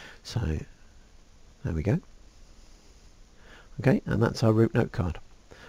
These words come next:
Um, wait for that to load. It's not something that you can edit. Um, it's just full of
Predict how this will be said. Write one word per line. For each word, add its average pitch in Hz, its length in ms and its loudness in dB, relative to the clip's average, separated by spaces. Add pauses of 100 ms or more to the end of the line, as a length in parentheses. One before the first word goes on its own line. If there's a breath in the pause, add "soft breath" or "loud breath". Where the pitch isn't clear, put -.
(220 loud breath)
Um, - 320 4 (2750 loud breath)
wait - 120 -4
for - 100 -12
that - 180 -8
to - 80 -4
load. 85 360 0 (1300 loud breath)
It's - 100 -6
not 147 160 2
something 127 280 0
that - 80 0
you 110 120 2
can - 220 -4
edit. - 360 -2 (380)
Um, 87 680 -2
it's - 160 -10
just - 180 -6
full 87 180 0
of - 220 -4